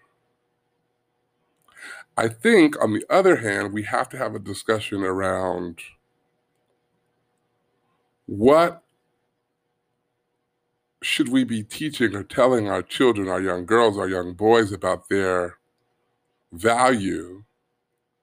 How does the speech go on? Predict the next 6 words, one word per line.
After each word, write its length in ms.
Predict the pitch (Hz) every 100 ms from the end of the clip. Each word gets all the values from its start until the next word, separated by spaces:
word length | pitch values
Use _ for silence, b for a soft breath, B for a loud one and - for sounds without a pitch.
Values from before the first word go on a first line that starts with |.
| _ _ _ _ -
so 300 | - 123 107
that 220 | 104 95
they're 180 | 120 123
not 300 | 113 104 -
easily 460 | 104 117 123 110 107
manipulated 1080 | 98 98 127 131 101 95 87 82 82 92